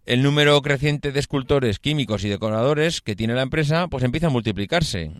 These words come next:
Esto es normal debido al gran interés que suscita la porcelana y al final ellos aprovechan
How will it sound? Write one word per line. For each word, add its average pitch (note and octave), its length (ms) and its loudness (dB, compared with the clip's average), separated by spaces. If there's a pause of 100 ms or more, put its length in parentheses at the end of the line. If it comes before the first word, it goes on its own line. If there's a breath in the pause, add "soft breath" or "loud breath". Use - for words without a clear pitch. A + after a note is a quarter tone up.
(100)
Esto G#2 360 -2
es G#2+ 100 0
normal B2 380 0
debido A#2+ 460 2
al G#2 100 0
gran G#2+ 220 0
interés A2 300 0
que A2+ 120 -2
suscita G#2+ 440 -4
la G#2 100 -2
porcelana C#3+ 640 -2 (640 loud breath)
y E3 320 0 (120)
al F#2 140 -8
final G2 360 -4
ellos G#2 380 0
aprovechan G2 760 -6